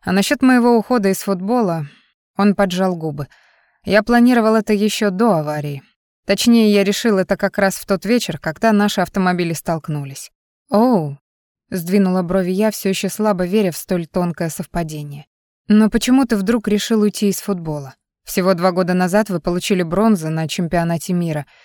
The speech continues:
Еще раньше серебро на чемпионате Европы. Это ведь настоящий успех. Просто пришла пора уйти красиво, чтобы позже не уходить с позором.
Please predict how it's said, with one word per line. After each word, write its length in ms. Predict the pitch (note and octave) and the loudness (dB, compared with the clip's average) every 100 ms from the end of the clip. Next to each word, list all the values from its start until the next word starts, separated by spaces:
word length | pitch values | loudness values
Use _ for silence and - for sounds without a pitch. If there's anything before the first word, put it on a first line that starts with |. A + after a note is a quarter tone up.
| _ _ - | _ _ -6
Еще 300 | F#3 - A#3+ | -2 2 4
раньше 300 | C4+ A#3+ G#3 | 4 2 0
серебро 480 | G#3+ F#3+ F3 B3 | 0 0 2 2
на 140 | A3 F3 | 2 2
чемпионате 600 | - F3 G3 G3+ G3 F#3 | -2 0 2 2 0 -2
Европы. 460 | G3+ G3+ F3 - | -2 0 -2 -4
Это 220 | D3 D#3 F#3+ | -8 -4 -2
ведь 140 | F#3 | 0
настоящий 560 | G3+ - A3 A#3 - A#3 | 0 0 0 0 -2 -6
успех. 440 | - - D#3+ - _ _ _ _ | -6 -8 -8 -10 _ _ _ _
Просто 380 | - C4 - C4+ | -2 -2 0 -2
пришла 400 | - A3 A#3+ A#3+ | 0 0 2 2
пора 360 | G#3+ G#3 A3+ G#3 | 4 4 4 4
уйти 320 | A3+ - A3 | 2 0 -2
красиво, 680 | - G#3 - A#3+ D#3 C#3+ - _ _ | 0 0 0 0 0 -4 -12 _ _
чтобы 320 | - A#3+ A#3+ | -2 0 0
позже 380 | - B3+ D#3 E3 | 2 0 0 -2
не 120 | E3+ | -4
уходить 420 | E3+ F#3+ E3 D#3 | 0 0 0 -6
с 60 | - | -6
позором. 500 | F3 D3+ D3 C#3 | -6 -4 -6 -8